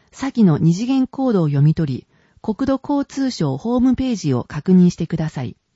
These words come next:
対象者、小学生以上。一人二作品まで応募可。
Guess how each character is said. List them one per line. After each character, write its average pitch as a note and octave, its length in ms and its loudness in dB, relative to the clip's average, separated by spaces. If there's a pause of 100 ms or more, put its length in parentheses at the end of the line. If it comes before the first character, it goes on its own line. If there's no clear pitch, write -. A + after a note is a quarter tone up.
(840)
対 B3+ 180 -2
象 A#3 240 -2
者、 C#3+ 260 -6 (480)
小 C4+ 320 0
学 B3+ 220 -6
生 A#3 200 -2
以 G#3+ 180 -6
上。 A#2+ 340 -4 (800)
一 - 260 -4
人 F#3 220 -2
二 F3 160 6
作 C4 260 -6
品 F3 260 4
ま B2 120 0
で A#2+ 200 -4
応 E3+ 200 -2
募 D#3 120 -6
可。 B2+ 240 -14